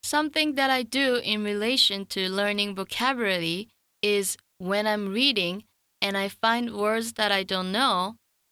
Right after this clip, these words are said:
I create flashcards of those words. Finally, I use English with social networking sites like Facebook and Twitter.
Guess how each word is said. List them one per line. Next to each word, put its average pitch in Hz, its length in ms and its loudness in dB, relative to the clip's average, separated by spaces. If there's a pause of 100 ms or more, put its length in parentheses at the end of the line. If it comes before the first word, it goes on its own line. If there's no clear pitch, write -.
(140)
I 233 160 2
create 233 580 0
flashcards 202 960 0
of 190 180 -2 (120)
those 208 360 0
words. 180 540 -2 (1040)
Finally, 254 680 2 (360)
I 220 80 2
use 233 460 0
English 240 520 2
with 202 200 -2
social 233 560 2
networking 214 720 -2
sites - 640 2 (300)
like 175 360 2 (160)
Facebook 233 640 0 (180)
and 190 280 -2
Twitter. 190 540 -2